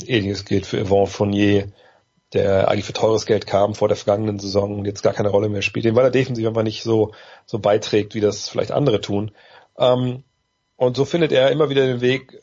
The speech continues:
sag ich mal, ne, zu einer Rotation, wo Leute halt verteidigen, ähm, wo sie Bock haben. Hinzu kommt, glaube ich,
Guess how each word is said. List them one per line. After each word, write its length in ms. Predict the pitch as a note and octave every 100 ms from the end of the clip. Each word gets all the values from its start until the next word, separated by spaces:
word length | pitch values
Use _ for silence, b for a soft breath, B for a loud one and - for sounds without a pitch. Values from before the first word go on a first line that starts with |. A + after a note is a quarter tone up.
| _
sag 180 | A#2+ B2
ich 120 | A2+
mal, 400 | A#2+ A#2 A2+ -
ne, 160 | C3 B2
zu 160 | -
einer 80 | B2+
Rotation, 520 | A#2+ A#2+ - B2+ A#2
wo 60 | A2+
Leute 160 | B2 A2
halt 100 | F#2+
verteidigen, 600 | - G#2 - - A#2 A#2 _ -
ähm, 360 | A2+ G#2+ A#2+
wo 120 | A2+ A2
sie 100 | G2
Bock 220 | F#2+ -
haben. 180 | A2 A2+ b b b b b b _ _ _ _
Hinzu 180 | G#2 C#3
kommt, 200 | D#3 A2+
glaube 280 | A2 A2+ A2+
ich, 160 | -